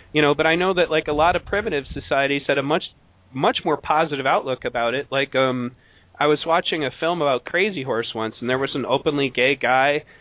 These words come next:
you know, and apparently the Native Americans, depending on the tribe, were just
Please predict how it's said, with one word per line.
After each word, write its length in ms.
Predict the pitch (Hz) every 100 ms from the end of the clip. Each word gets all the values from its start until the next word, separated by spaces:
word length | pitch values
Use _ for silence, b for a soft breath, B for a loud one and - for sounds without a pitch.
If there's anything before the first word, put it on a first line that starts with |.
| B B
you 140 | 139
know, 260 | 127 127 127
and 320 | 135 139 135
apparently 640 | 135 135 - 214 214 156
the 100 | 147
Native 260 | 147 165 156
Americans, 500 | 139 151 185 135 127
depending 400 | 156 - 151 143
on 80 | 123
the 60 | 123
tribe, 400 | - 151 170 139
were 60 |
just 140 | 135